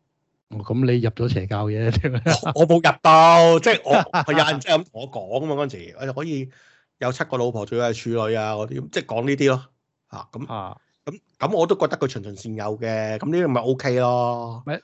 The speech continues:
Speaker 2: 即係你唔係逼我去吖嘛。
Speaker 1: 呢，呢，呢樣嘢只係可以靠感染咯，同埋我明白，
Speaker 2: 係咯，感染我咯，
Speaker 1: 我，
Speaker 2: 係咯。
Speaker 1: 我明白點解佢哋，即係嗰班人會有噉嘅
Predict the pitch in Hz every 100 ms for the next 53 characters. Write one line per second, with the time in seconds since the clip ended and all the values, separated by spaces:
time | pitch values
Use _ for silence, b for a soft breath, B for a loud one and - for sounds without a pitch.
0 | _ 220 170 170 240 - 117 - 262 277
1 | 180 165 170 - 185 139 170 151 127 123
2 | 95 110 135 117 117 120 131 127 120 120
3 | - 120 139 123 117 110 117 147 214 190
4 | 208 170 131 143 135 135 190 196 165 147
5 | 131 131 123 123 120 - 180 139 123 131
6 | 151 160 117 98 110 117 123